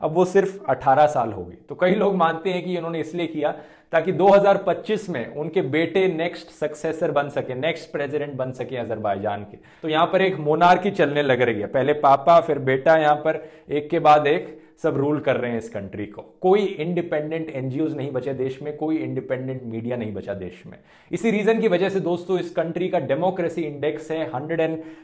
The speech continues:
फ़ोर्टी सिक्स out of हंड्रेड एंड सिक्सटी सेवन कंट्रीज। ये इस कंट्री की डेमोक्रेसी इंडेक्स में रैंक है,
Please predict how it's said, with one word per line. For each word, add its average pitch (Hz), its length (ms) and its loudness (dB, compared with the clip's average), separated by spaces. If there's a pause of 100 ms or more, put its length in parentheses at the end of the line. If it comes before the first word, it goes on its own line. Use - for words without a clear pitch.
(120)
फ़ोर्टी 170 240 4
सिक्स - 460 -4 (120)
out 160 220 2
of 180 220 2
हंड्रेड 160 220 -2
एंड 170 140 0
सिक्सटी 165 360 -8
सेवन 139 300 -4
कंट्रीज। 113 480 -6
ये 147 60 0
इस 151 100 -4
कंट्री 156 320 -4
की 156 100 -4
डेमोक्रेसी 151 520 -4
इंडेक्स 135 340 -6
में 147 120 -6
रैंक 117 440 -4
है, - 180 -18